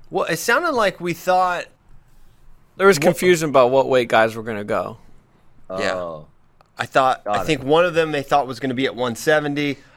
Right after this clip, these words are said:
Speaker 1: Obviously, the one seventy match is Facundo versus Kyle Valencia. Uh, so I think that was why it didn't happen. And then they're both going one eighty-two, so it's a, it's a pretty obvious match
Speaker 2: Yeah, we
Speaker 1: to
Speaker 2: thought
Speaker 1: make happen.
Speaker 2: we thought Pinto was going seventy,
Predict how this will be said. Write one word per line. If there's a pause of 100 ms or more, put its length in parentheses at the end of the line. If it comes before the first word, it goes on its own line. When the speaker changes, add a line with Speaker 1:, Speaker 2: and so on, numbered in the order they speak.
(100)
Speaker 1:
Obviously,
the
one
seventy
match
is
Facundo
versus
Kyle
Valencia. (600)
Uh, (180)
so (420)
I
think
that
was
why
it
didn't
happen.
And
then (320)
they're
both
going
one
eighty-two,
so
it's
a, (200)
it's
a
pretty
obvious (260)
match
Speaker 2:
Yeah,
we
Speaker 1:
to
Speaker 2:
thought
Speaker 1:
make
happen. (160)
Speaker 2:
we
thought
Pinto
was
going
seventy,